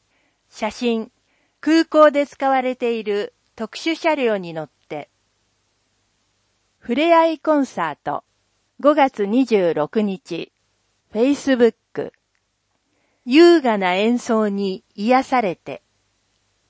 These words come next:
市民の皆さんに身近に音楽を楽しんでもらおうと、ふれあいコンサートが市役所六階大会議室で開催されました。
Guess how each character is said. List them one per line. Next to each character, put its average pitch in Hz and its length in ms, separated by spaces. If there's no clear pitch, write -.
市 330 260
民 277 280
の 185 120
皆 208 280
さ 185 180
ん 151 160
に 147 200
身 220 160
近 311 280
に 311 160
音 320 160
楽 233 280
を 185 120
楽 214 260
し 269 180
ん 220 80
で 170 100
も 165 140
ら 196 220
お 185 100
う 160 60
と、 139 280
ふ - 160
れ 294 180
あ 320 120
い 320 100
コ 320 160
ン 285 80
サ 202 200
ー 175 40
ト 160 160
が 147 240
市 - 220
役 294 240
所 220 200
六 185 180
階 165 340
大 269 260
会 302 280
議 294 160
室 - 240
で 156 240
開 220 240
催 226 220
さ 208 180
れ 202 100
ま 185 140
し - 140
た。 - 200